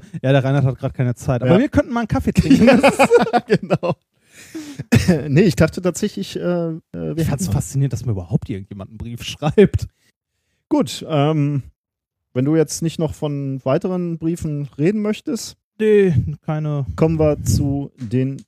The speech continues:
Speaker 2: Themen der
Speaker 1: Leider
Speaker 2: Woche.
Speaker 1: nicht. <laughs>
Speaker 2: Ja, du
Speaker 1: Ähm,
Speaker 2: kannst dich wirklich nicht beschweren. So, Themen der Woche.
Speaker 1: w-, w-, was?
Speaker 2: Wie gesagt,
Speaker 1: <laughs>
Speaker 2: ähm, Held der Arbeit, Rainer, trotz dem Umzug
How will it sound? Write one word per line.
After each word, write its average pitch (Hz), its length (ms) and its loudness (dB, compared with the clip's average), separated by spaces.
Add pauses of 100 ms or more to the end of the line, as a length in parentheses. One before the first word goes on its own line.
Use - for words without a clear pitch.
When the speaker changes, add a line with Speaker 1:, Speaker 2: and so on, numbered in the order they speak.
Speaker 2:
Themen 127 520 -2 (320)
der 117 240 0
Speaker 1:
Leider 185 360 0
Speaker 2:
Woche. 151 80 0
Speaker 1:
nicht. - 320 -4 (380)
<laughs> 311 800 0 (840)
Speaker 2:
Ja, - 880 -6
du 151 80 0
Speaker 1:
Ähm, 151 60 2
Speaker 2:
kannst 110 200 -2
dich 107 80 -4 (140)
wirklich 98 220 -8
nicht 87 80 -12
beschweren. 87 320 -12
So, 127 300 2
Themen 202 200 4
der 175 100 4
Woche. 160 280 2
Speaker 1:
w-, 185 140 -6
w-, 160 140 0
was? - 340 -2 (140)
Speaker 2:
Wie 202 200 6
gesagt, 220 580 4 (100)
Speaker 1:
<laughs> - 220 -2 (920)
Speaker 2:
ähm, 151 1200 0 (680)
Held 175 180 2
der 180 120 4
Arbeit, 190 480 0
Rainer, 175 380 2
trotz - 440 -4
dem 165 240 2
Umzug 185 540 -2